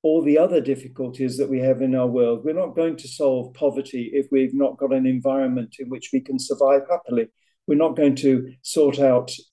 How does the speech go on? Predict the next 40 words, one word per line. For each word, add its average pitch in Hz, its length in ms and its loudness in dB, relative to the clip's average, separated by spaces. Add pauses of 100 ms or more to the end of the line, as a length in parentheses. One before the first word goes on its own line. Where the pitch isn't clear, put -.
(260)
people's 135 580 2 (320)
lack 139 420 2
of 127 260 4
clean 139 400 2
water 131 500 2 (260)
if 143 240 -2
we're 147 120 2
not 143 240 2
caring 139 380 2
for 143 120 -8
the 143 120 -2
environment. 147 560 -2 (180)
We've 151 180 -4
got 180 220 -2
to 151 120 -10
make 143 160 -4
sure 143 420 0
that 127 220 -4
we 131 320 -2
know 156 380 -2
about 123 380 -4
our 117 100 -8
common 120 380 -2
home, 123 400 0 (320)
that 143 100 2
we 131 180 2
appreciate 135 840 -2 (280)
the 139 120 -4
value 143 440 4
of 110 160 -4
it, 131 200 -2 (340)
and 135 560 2
that 139 300 2
we 139 280 4
are 139 240 -2
going 147 220 0
to 143 60 4
look 147 260 0
after 160 380 -4
it - 180 -6